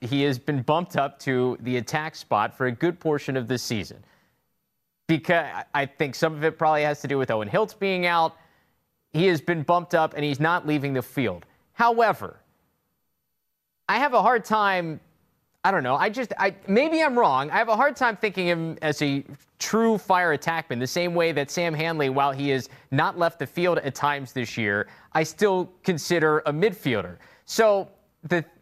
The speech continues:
the interesting thing that we've s-, seen now with the Inside Lacrosse, uh, poll that has come out today is that Tucker Dordevic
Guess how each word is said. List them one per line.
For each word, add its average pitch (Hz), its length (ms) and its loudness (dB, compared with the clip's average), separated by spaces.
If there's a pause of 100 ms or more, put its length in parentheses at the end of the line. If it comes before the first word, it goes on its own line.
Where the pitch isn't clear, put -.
the 190 160 0
interesting 277 420 0
thing 170 280 -2
that 156 120 0
we've 147 200 -2
s-, - 240 -18
seen 156 320 -4
now 143 180 0
with 135 100 -6
the 135 120 -2
Inside 143 260 -2
Lacrosse, 120 640 -2
uh, 107 360 -2 (180)
poll 214 320 4
that 123 100 0
has 110 160 -6
come 123 220 -2
out 185 300 0 (220)
today 107 380 -4
is 120 140 -6
that 135 240 0
Tucker 190 260 -2
Dordevic 147 560 0